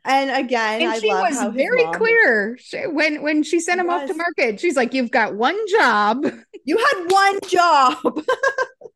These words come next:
Speaker 1: Exactly. So he failed his one job.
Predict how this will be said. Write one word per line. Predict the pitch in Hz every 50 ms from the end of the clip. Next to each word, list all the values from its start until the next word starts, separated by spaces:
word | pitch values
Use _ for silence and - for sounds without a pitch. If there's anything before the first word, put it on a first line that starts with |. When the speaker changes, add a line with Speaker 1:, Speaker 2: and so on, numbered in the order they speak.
| - 554 440 _ - - - - _ - - - _ - - _ _ _ _ _ - - 622 494 440 427
Speaker 1:
Exactly. | 392 349 311 269 247 240 247 240 262 202 196
So | - 269
he | 262 254 240
failed | - - 247 233 226 247 277 277
his | 320 277 226
one | 220 214 196 196 208 214
job. | 226 208 170 156 143 139 160 185